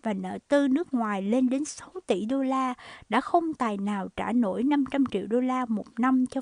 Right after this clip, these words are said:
Pháp và Anh. Ở Cinci-, Cincinnati, ông tuyên bố rằng nợ chiến tranh chính là nguyên nhân thật sự của sự suy thoái kinh tế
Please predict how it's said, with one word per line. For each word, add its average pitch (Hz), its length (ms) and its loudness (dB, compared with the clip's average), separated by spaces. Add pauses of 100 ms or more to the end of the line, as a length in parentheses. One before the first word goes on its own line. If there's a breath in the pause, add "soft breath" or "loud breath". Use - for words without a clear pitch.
Pháp 294 280 0
và - 160 0
Anh. 240 320 2 (640 soft breath)
Ở 214 140 2
Cinci-, 269 640 2 (320)
Cincinnati, 269 840 4 (280 loud breath)
ông 294 240 4
tuyên 285 280 2
bố 254 260 2
rằng 208 280 -2 (320 soft breath)
nợ 208 180 4
chiến 277 300 2
tranh 294 220 2
chính 285 280 0
là 277 80 2
nguyên 226 300 2
nhân 277 200 6
thật 202 280 -4
sự 185 340 -2
của 247 100 -4
sự 190 240 -4
suy 285 280 -4
thoái 254 280 -2
kinh 269 280 2
tế 262 220 0